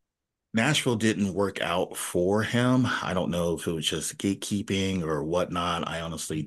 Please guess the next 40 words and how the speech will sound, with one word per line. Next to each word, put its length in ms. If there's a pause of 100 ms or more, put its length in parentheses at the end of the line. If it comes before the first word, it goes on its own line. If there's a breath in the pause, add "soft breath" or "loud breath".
don't 340
know. 400
Um, 720 (220)
it 120
was, 360
they 120
never 160
really 220
kinda 380 (200)
went 160
into 160
detail 540
with 280
what 380
happened 540
in 280
Nashville 400
while 180
they 60
were 120
trying 420
to 340 (680 soft breath)
kinda 160
pursue 340
that 180
career 360
and 80
whatnot. 520
And 120
so 340
it 60
didn't 200
end 120
up 200
working 400
out 220
in 80
Nashville. 560
And 100
so 420